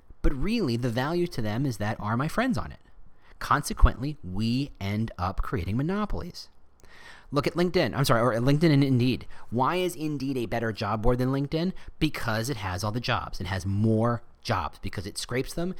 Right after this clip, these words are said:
It gra-, gets them for free for the most part. Consequently, it has more. Consequently, it has more value to the job seeker.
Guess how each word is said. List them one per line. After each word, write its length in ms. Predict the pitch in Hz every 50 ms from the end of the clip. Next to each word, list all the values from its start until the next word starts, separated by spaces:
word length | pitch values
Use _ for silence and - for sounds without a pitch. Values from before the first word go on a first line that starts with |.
| - - -
It 100 | - 101
gra-, 160 | - 110 101 - -
gets 180 | - - -
them 120 | - 104 90
for 160 | - - -
free 340 | - - - 135 139 147 156
for 140 | - -
the 60 | 190 190
most 240 | 202 208 202 -
part. 220 | - - 226 220 -
Consequently, 560 | - - - - - - - - - 92 98
it 80 | 90 80
has 220 | - 92 87 92
more. 260 | 127 156 180 208 - - - - -
Consequently, 680 | - - 104 95 - 110 - - - 87 - 107 107 - -
it 100 | - 127
has 200 | 110 127 123 101
more 300 | 117 110 113 123 - 123
value 300 | 120 104 101 107 120 135 131
to 100 | - 120
the 100 | 117 113
job 260 | 95 117 120 135 131
seeker. 440 | - - 240 240 - 110 82 -